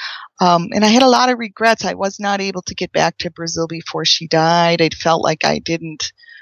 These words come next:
um, call her often enough. When I got the email from her daughter the one day that told me that she'd transitioned, I just was in this period of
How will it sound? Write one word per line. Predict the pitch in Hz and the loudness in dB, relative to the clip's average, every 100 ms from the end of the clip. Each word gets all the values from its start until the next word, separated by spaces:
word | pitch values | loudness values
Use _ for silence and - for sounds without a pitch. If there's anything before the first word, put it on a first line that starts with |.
| - _ _ - | -20 _ _ -12
um, | 175 156 151 156 - | -8 -8 -10 -10 -4
call | - 214 202 202 | 2 6 6 6
her | 196 196 | 4 4
often | 185 185 - 185 | 4 2 -2 -6
enough. | 180 170 170 170 170 - | -2 2 4 4 0 -4
When | 185 | -2
I | 175 170 | 0 2
got | 180 196 - | 2 2 -2
the | - 185 | -12 -10
email | 185 185 175 | -4 -4 -4
from | 175 175 | -8 -10
her | 175 | -8
daughter | 170 170 175 175 180 | 0 2 4 2 -2
the | 170 | -4
one | 165 160 | -2 -2
day | 165 165 | -2 2
that | 170 170 | 2 0
told | - 175 | -2 -4
me | 170 170 | -2 0
that | 175 - | 0 2
she'd | - 170 165 - - | 0 -2 -8 -10 -8
transitioned, | 196 - 82 82 202 - - 101 - - _ - - - - | -6 -6 -4 2 4 4 2 -4 -8 -14 _ -20 -20 -20 -2
I | 196 196 | -2 -2
just | - 220 202 190 165 - 202 - | 0 4 4 4 0 -4 -8 -8
was | 185 185 | -4 -2
in | 202 | -2
this | 196 - | -2 -4
period | - 208 214 185 | -2 0 2 4
of | 175 | 2